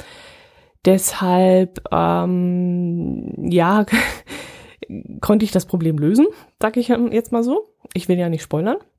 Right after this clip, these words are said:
Aber trotzdem habe ich ein breites Grinsen gehabt, als ich dort vor der Dose gestanden habe. Man steht da ein bisschen so wie auf dem Präsentierteller. Es ertönt dann auch ein Sound, ein recht lauter Sound. Also wenn dann irgendwo in der Nachbarschaft jemand das hört, dann weiß der wieder, aha, da ist wieder ein Geocacher vor Ort.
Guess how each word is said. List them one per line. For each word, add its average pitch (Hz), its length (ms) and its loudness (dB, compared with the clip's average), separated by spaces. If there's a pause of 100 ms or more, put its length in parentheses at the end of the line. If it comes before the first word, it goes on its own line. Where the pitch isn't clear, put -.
(540)
Aber 185 500 4
trotzdem 202 360 0
habe 202 100 0
ich - 140 -4
ein 185 160 0
breites 165 320 0
Grinsen 196 320 6
gehabt, 147 280 -4
als 151 140 -4
ich 147 80 -12
dort 151 180 -6
vor 151 140 -4
der 151 120 -4
Dose 143 300 -4
gestanden 151 480 -6
habe. 139 340 -4 (560)
Man 175 180 2
steht 214 280 4
da 214 80 4
ein 196 120 4
bisschen 220 280 4
so 208 240 0
wie 202 160 2
auf 196 100 -4
dem 190 80 0
Präsentierteller. 254 920 2
Es 202 300 -2
ertönt 202 520 2
dann 190 140 0
auch 185 180 -2
ein 165 220 -2
Sound, 226 440 2
ein 202 120 4
recht 180 280 0
lauter 190 300 2
Sound. 214 460 0
Also 180 320 2
wenn 180 160 2
dann 185 160 2
irgendwo 185 320 2
in 180 60 2
der 175 100 4
Nachbarschaft 180 580 -2
jemand 175 240 0
das - 180 -6
hört, 190 220 4
dann 180 100 2
weiß 165 220 0
der 170 160 2
wieder, 180 240 2
aha, 226 380 -2
da 170 100 2
ist 165 160 2
wieder 170 140 0
ein 175 100 2
Geocacher 139 520 0
vor - 200 -12
Ort. - 240 -8